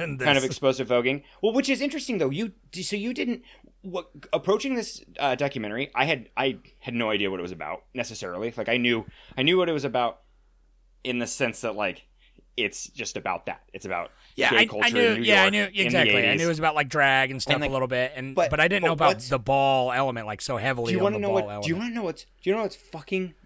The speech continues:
Speaker 2: bonkers about this? And it's, it's kind of like, it's amazing. And I, I kinda watched this backwards.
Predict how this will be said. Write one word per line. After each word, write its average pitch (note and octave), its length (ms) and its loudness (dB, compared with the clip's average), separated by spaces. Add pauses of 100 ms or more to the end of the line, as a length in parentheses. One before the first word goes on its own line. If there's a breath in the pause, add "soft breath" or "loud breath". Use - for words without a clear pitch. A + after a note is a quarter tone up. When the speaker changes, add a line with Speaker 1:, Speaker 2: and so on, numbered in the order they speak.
(220)
Speaker 2:
bonkers E3+ 680 0
about G3+ 360 0
this? A#3 320 -6 (300 soft breath)
And D3 120 0
it's, C#3+ 160 0 (100)
it's F3+ 200 6
kind A#3 200 2
of C4 80 2
like, F3+ 220 -2 (400 soft breath)
it's F3+ 180 2
amazing. D#3 600 -2 (160)
And C#3 420 -2
I, D3 320 2 (100)
I D#3 120 0
kinda G#3 220 2
watched C3+ 380 -2
this A#2+ 160 -6
backwards. E3 640 -4